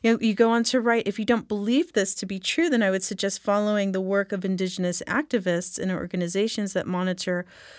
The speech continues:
cultural appropriations, such as, uh, New Age Frauds and Plastic Shamans, Native Appropriations, Examining Representations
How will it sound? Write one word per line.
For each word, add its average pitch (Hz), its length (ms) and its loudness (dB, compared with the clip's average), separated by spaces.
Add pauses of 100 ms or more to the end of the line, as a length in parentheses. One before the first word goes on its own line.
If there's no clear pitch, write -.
(160)
cultural - 380 0
appropriations, 185 960 -2
such 180 260 -4
as, 180 380 0
uh, 180 260 -8
New 190 160 0
Age 185 160 0
Frauds 170 240 -4
and - 80 -6
Plastic - 300 -8
Shamans, 220 640 0 (420)
Native 202 240 2
Appropriations, 208 1300 0
Examining 185 800 0
Representations 175 1040 -4